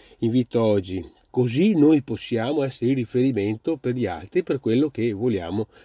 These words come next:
e siamo capaci di fare. Perché noi, nella misura in cui siamo di riferimento e siamo chiamati ad essere, lo dobbiamo essere, dobbiamo farsi rispettare.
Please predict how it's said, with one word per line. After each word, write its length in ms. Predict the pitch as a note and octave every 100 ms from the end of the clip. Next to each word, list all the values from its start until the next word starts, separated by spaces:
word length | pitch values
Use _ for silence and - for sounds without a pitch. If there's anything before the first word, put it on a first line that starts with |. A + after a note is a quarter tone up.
| _
e 80 | A2+
siamo 240 | - A#2
capaci 400 | A#2 G#2 F#2+ -
di 80 | A2
fare. 420 | - F2+ D2+ - _ _ - _ _
Perché 460 | A2+ - C#3 C3 - _ _ _ _ _ _ _ _ _ _ _ _
noi, 540 | A#2 B2+ F3 F#3 G3 -
nella 200 | A2+ G#2+
misura 240 | A2 B2+
in 120 | A2+ G#2+
cui 380 | D3 D#3 D3+ - _
siamo 420 | - - C3+ C#3 A#2+
di 80 |
riferimento 640 | G#2+ G2+ G#2 G#2 D3 E3 A#2+
e 40 |
siamo 220 | - A2
chiamati 440 | F#2+ A2 A#2 C3 G2+
ad 80 |
essere, 340 | A#2 C#3 - G2+
lo 120 | G2+
dobbiamo 460 | G2 G#2 C3+ B2+ G2
essere, 600 | F#2+ - A#2+ B2+ D#3 - _ _ _ _
dobbiamo 720 | A#2+ A2+ C3+ D3 D#3+ D#3 C3+ _ _
farsi 500 | - B2+ B2 D3 -
rispettare. 720 | B2 B2+ - G2+ E2 G2+